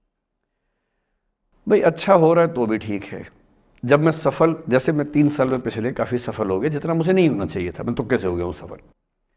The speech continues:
अगर मैं सफल हो गया तो मैं इस बात का लोड भी नहीं ले रहा कि मैं सफल क्यों हो गया। अरे हो गया, तुक्के से तो हो गया, कई लोग हो जाते हैं, हम भी हो गए, ऐसा क्या है?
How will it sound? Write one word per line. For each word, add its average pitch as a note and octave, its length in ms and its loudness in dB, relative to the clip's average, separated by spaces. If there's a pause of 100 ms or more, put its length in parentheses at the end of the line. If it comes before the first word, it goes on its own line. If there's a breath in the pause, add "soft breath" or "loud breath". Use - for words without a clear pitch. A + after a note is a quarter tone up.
(680)
अगर G3+ 200 6
मैं A3 120 4
सफल G#3+ 340 2
हो G3 120 4
गया G#3+ 80 6
तो G#3+ 120 0
मैं G#3+ 100 4
इस G3+ 140 0
बात G#3 200 2
का G#3+ 60 2
लोड F3 240 4
भी F#3 100 6
नहीं E3 120 4
ले D3+ 80 4
रहा D#3 100 4
कि E3+ 120 -2
मैं D#3+ 80 0
सफल C3+ 260 -4
क्यों A2 180 -6
हो E2+ 100 -6
गया। E2+ 140 -4
अरे D#4+ 120 0
हो G#3+ 160 4
गया, G4 140 0
तुक्के B3+ 280 -2
से F#3 100 0
तो A3+ 80 6
हो C#4 80 2
गया, - 140 -6 (920)
कई F3+ 120 6
लोग A3 160 8
हो G#3+ 80 8
जाते G#3 280 0
हैं, D#3 360 -10
हम G#2+ 140 -4
भी C3 100 2
हो G3+ 100 2
गए, C3 160 -6 (100)
ऐसा F3+ 180 -2
क्या C4+ 240 -8
है? C#3 100 -16